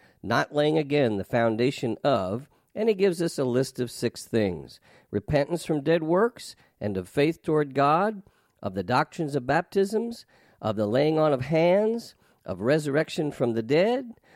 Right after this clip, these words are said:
of eternal judgment, and this we will do if God permits. I like this scripture 'cause he's telling us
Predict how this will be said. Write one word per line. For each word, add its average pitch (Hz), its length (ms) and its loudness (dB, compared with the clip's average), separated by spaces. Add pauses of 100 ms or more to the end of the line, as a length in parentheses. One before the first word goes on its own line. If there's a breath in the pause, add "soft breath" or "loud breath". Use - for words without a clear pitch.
(160 soft breath)
of 110 140 -2
eternal 170 400 0
judgment, 180 680 0 (220 soft breath)
and 110 200 -2
this 196 220 0
we 220 140 -2
will 226 140 0
do 196 480 2
if 110 260 -2
God 123 320 -2
permits. 131 640 -4 (420)
I 160 80 2
like 226 220 0
this 143 140 -2
scripture 135 440 -2
'cause 151 220 -2
he's 170 100 -4
telling 240 380 0
us 113 280 -2